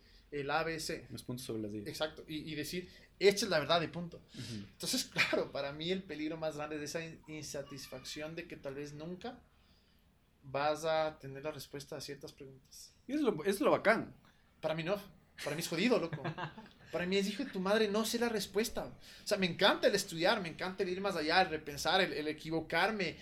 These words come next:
Speaker 1: el no cerrarme, el tratar de ser abierto. Pero para mí el peligro es ese, esa insatisfacción
Speaker 2: Es que yo
Speaker 1: y
Speaker 2: creo
Speaker 1: a-
Speaker 2: que también tú tienes esta, este, este lado mucho más pastoral,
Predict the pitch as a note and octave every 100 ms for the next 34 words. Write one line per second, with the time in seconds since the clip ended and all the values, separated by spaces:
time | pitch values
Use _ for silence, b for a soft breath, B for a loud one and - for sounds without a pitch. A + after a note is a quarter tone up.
0 | B B D#3+ E3 F3 G3 G#3 D#3+ E3+ G#3
1 | F#3 D3+ D3+ F3+ F3 G3 E3 D3+ G#3 -
2 | C#3+ C#3+ B B B B - - - -
3 | F3+ F3+ F3 F3 E3+ E3 F3 G#3+ C4 F#3+
4 | F3+ A3 A3+ D#3 G3+ F3 E3 G3 F#3+ D#3+
5 | D#3 C3 - D3+ - C#3 - C#3 - F3
6 | F#3+ A3+ F3+ D#3+ D#3 D3 - G#3+ F#3+ G3+
7 | G3 G3 G3 F#3+ F#3+ E3 D#3 F3+ C#3+ D3+
8 | F3 D3+ D3 D#3+ D3 D3 D3+ C#3+ C#3+ C#3+
9 | D3+ C#3 C3 D3+ - A2+ A#2 B2+